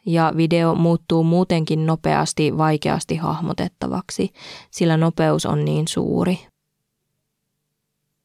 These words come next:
Ilmeisesti Aivan ei ollut edes ottanut laskuvarjoaan lentokoneeseen, vaan se oli jäänyt kokonaan maihin. Maihin syöksyn taustalta paljastuneet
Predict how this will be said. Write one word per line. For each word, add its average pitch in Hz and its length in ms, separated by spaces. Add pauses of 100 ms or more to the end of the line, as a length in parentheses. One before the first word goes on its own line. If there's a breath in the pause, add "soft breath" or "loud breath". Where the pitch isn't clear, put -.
(240)
Ilmeisesti 190 760
Aivan 175 600
ei 170 260
ollut 175 400
edes 170 300
ottanut 165 500
laskuvarjoaan 160 1000
lentokoneeseen, 180 1200 (180)
vaan 165 260
se 185 220 (100)
oli 170 240
jäänyt 170 360
kokonaan 160 640
maihin. 165 680 (1120)
Maihin 165 380
syöksyn 165 420
taustalta 170 540
paljastuneet 165 800